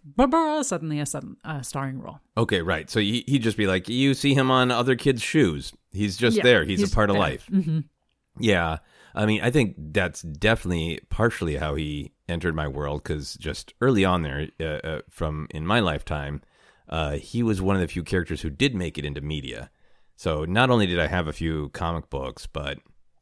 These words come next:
Speaker 2: you know, he was on the Electric Company every once in a while. There, there was the, the, uh, the seventies, uh, television show briefly.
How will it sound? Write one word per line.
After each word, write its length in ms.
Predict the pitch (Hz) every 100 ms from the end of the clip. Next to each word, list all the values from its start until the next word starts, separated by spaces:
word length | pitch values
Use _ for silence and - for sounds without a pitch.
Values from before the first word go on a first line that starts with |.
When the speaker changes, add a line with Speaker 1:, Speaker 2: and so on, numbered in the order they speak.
| _ _ _ -
Speaker 2:
you 60 |
know, 100 | 78
he 100 | 78
was 120 | 78
on 140 | 76 78
the 60 |
Electric 400 | 78 80 90 90
Company 380 | - 90 90 90
every 160 | 87 87
once 180 | 85 -
in 60 |
a 60 | 87
while. 500 | 80 78 76 76 78
There, 280 | 76 76 76
there 360 | 71 71 73 71
was 180 | 71 71
the, 260 | 76 71
the, 340 | 69 71 69 69
uh, 240 | 67 64
the 280 | 67 78 73
seventies, 720 | - 80 76 73 71 - - -
uh, 320 | 80 71 62
television 440 | - 143 135 120 123
show 400 | 131 123 123 120
briefly. 640 | 110 120 113 123 113 110